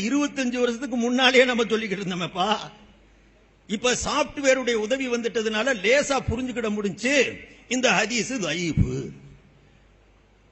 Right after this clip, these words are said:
இருபத்தஞ்சு வருஷமா ஒரு ஹதீஸ புரியறது தயீஃப்னு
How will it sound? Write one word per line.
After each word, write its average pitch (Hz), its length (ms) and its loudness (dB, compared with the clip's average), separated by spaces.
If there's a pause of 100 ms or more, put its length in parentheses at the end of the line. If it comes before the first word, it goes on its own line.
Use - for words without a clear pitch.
(140)
இருபத்தஞ்சு 330 760 2
வருஷமா 294 440 4
ஒரு 254 160 4
ஹதீஸ 262 320 -2
புரியறது 240 460 -4
தயீஃப்னு 226 520 0